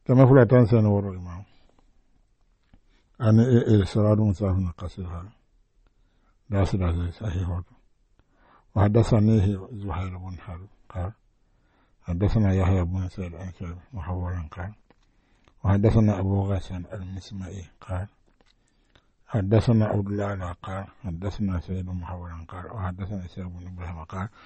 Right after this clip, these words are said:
أخبرنا معاذ بن هشام قال. حدثني أبي كله عن قتادة بهذا الإسناد غير أن في حديث سعيد وهشام بعد الصبح حتى تشرق الشمس. ويعفو يوم.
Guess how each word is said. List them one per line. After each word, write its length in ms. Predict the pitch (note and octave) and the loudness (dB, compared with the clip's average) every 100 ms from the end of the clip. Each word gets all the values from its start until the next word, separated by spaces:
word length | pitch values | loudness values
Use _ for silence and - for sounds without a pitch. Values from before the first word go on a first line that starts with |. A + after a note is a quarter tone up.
| - _ A2 | -20 _ -6
أخبرنا 500 | - A#2 A2+ G#2+ G2 | 0 4 6 4 2
معاذ 340 | G2 G2 G2+ | 0 0 -4
بن 180 | F#2+ F2+ | -4 -10
هشام 380 | F2+ - E2+ E2 | -12 -12 -12 -12
قال. 220 | F2+ F2 | -12 -12
حدثني 760 | F2+ F2 G2 - F#2 F#2 G2 - - _ _ | -12 -12 -12 -10 -10 -8 -10 -14 -20 _ _
أبي 320 | G#2 G2 G2+ | -4 0 -2
كله 460 | F2 D#3 E3+ C#3 G2+ | 0 2 2 0 -2
عن 160 | G2+ F#2 | -4 -4
قتادة 400 | G#2 F#2 F2+ F2 | -4 -4 -4 -6
بهذا 360 | F2+ F2+ F2+ | -6 -6 -6
الإسناد 360 | E2+ - G2 F#2 | -10 -12 -8 -2
غير 340 | A2 A2+ A2 | 2 2 2
أن 220 | A2 A2 | -2 -2
في 200 | G#2 G#2+ | -4 -8
حديث 280 | D#2+ F#2+ F#2+ - - | -10 -12 -14 -16 -10
سعيد 240 | F#2 F2+ | -10 -8
وهشام 480 | E2+ E2 - F#2+ A#2 - - _ _ | -10 -10 -8 -8 -8 -10 -20 _ _
بعد 240 | G2 G2+ G#2 | 0 2 4
الصبح 420 | G2 - F#2+ E2+ | 2 -2 -4 -2
حتى 400 | G2+ G2 G#2 F2+ | -4 -4 -4 -4
تشرق 480 | - F#2+ - F2 - | -4 -8 -8 -10 -6
الشمس. 600 | F2 - - D2+ C#2+ - F3 | -8 -8 -12 -12 -12 -16 -14
ويعفو 380 | D3 G2 E2+ F2+ | -6 -4 -4 -6
يوم. 320 | F2 E2 F2+ | -6 -6 -8